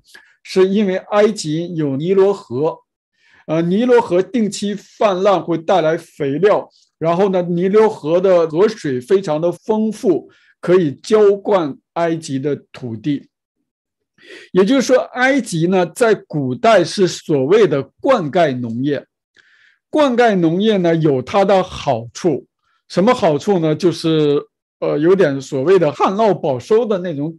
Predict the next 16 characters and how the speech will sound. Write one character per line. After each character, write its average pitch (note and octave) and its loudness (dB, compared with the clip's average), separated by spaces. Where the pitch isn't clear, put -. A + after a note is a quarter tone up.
感 A#2 -6
觉， C3+ -8
你 C3 -8
不 F3 -4
靠 F#3 0
天 F#3+ -2
吃 G#3+ -14
饭， F3+ -2
天 A3+ 2
不 B3 -6
给 F#3 0
你 E3 -2
下 - -2
雨 B2+ -4
的 C3 -4
话， D3+ 0